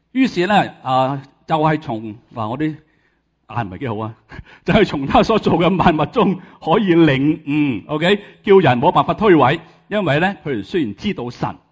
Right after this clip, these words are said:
但係卻不尊他為神，也不敬畏他。呢段聖經大家應該唔陌生嘅，如果你係基督徒一段時間。問題就係，你同唔同意呢段聖經裏面所講嘅呢？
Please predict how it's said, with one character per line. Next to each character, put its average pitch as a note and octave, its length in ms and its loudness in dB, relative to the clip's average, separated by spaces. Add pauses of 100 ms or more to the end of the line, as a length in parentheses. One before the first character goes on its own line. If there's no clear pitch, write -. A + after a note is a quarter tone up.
(480)
但 C3 140 -8
係 B2 200 -10
卻 D#3 180 -6 (160)
不 G3 80 -8 (120)
尊 F3 340 -8
他 E3 280 -2
為 G2 300 -8
神， F2+ 280 -12 (360)
也 F#2 100 -12 (200)
不 A2 80 -16 (260)
敬 D#2 160 -20
畏 E2 120 -20
他。 - 80 -20 (1040)
呢 A3+ 60 -10
段 F3+ 100 -4
聖 D3+ 120 -4
經 F#3 100 -6
大 B2+ 100 -4
家 C#3+ 120 -8
應 D3+ 40 -8
該 D3+ 100 -8
唔 F#2+ 40 -8
陌 F#2 180 -16
生 B2 220 -10
嘅， A2 80 -10
如 E2 80 -16
果 B2 120 -10
你 B2+ 80 -8
係 F2+ 80 -14
基 C3 80 -12
督 B2 60 -14
徒 F2 320 -20
一 C3 40 -18
段 F2 180 -16
時 D#2 220 -20
間。 D2+ 220 -18 (680)
問 G#3+ 180 -6
題 F3 60 0
就 D#3 100 -2
係， E3 160 0 (240)
你 D#3 280 -2
同 C3 540 -4
唔 C#3 40 -4
同 B2+ 380 -6
意 G3 300 0 (500)
呢 C#4+ 160 0
段 F3+ 220 -2
聖 D3 40 -6
經 F#3 120 -4
裏 G#3+ 80 0
面 D#3 100 -2
所 G3+ 160 -6
講 E3+ 240 2
嘅 F3 100 0
呢？ G3+ 140 -2